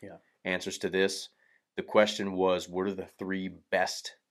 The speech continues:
Speaker 2: training exercises for building explosiveness in baseball?"
Speaker 1: By training, I'm assuming we're meaning in the, in the gym.
Speaker 2: In the gym.
Speaker 1: Like, you know, strength and conditioning.
Speaker 2: Yeah.
Speaker 1: This is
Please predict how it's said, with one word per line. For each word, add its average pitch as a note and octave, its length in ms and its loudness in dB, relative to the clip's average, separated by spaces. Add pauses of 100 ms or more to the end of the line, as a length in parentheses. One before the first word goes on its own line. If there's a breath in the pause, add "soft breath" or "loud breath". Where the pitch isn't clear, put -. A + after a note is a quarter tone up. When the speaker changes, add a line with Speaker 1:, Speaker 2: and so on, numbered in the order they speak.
(320)
Speaker 2:
training F#2+ 520 -4
exercises D#2 760 -4
for - 160 -10
building D#2+ 380 -8
explosiveness D2 1120 -10
in D#2 140 -16
baseball?" - 480 -12 (120)
Speaker 1:
By A2+ 120 0
training, B2+ 320 -4
I'm G#2+ 80 -4
assuming G#2+ 300 -6
we're G#2 60 -4
meaning F#2+ 220 -6
in F#2+ 100 -6
the, G#2 200 -10
in G2+ 140 -6
the G2 80 -6
gym. G2 220 -12 (100)
Speaker 2:
In G2+ 100 -4
the F#2+ 80 -4
gym. D2+ 260 -10
Speaker 1:
Like, - 380 -20
you G#2 80 -18
know, F2 180 -14 (140)
strength G2+ 240 -8
and F#2 100 -16
conditioning. F2+ 440 -14 (100)
Speaker 2:
Yeah. F#2+ 140 -10 (100)
Speaker 1:
This G#2 500 -6
is F2+ 680 -10